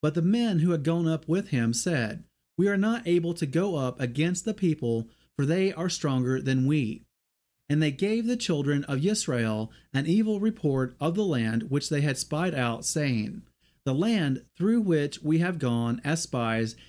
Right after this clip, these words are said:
is a land eating up its inhabitants, and all the people who we saw in it are men of great size. And we saw there the Nephilim,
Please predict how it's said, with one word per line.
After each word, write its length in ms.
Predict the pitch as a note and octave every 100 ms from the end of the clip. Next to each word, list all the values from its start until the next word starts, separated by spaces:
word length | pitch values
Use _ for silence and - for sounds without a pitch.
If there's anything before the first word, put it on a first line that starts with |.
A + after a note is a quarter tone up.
| -
is 140 | D3 D#3+
a 100 | E3+
land 520 | F#3 G#3+ D#3+ B2 A#2
eating 320 | E3+ G3+ A3 F3
up 240 | D3+ D3+
its 140 | D3
inhabitants, 880 | C3 B2+ E3+ F#3+ E3 A#2 G2+ G#2 - - _ _ -
and 100 | C3+
all 180 | F3 G#3+
the 100 | A#3
people 440 | G#3 F#3 D#3+ D#3
who 260 | D3+ D#3+ D#3
we 120 | F#3+
saw 360 | - D#3 D3
in 240 | D3 E3+ D3
it 260 | A2 A2 - - _
are 140 | C#3+ D3
men 440 | F3 G3 C#3 A#2+
of 180 | C3+ B2
great 300 | C#3+ D3+ D3+
size. 600 | E3+ C#3+ G#2+ C3 - - _ _ _ _ _ _ -
And 120 | C#3+
we 100 | F#3+
saw 280 | F#3+ B3 B3+
there 320 | E3 C#3 C#3
the 160 | B2+ C#3+
Nephilim, 760 | D3 - G#3+ G3 A2+ A2 A2+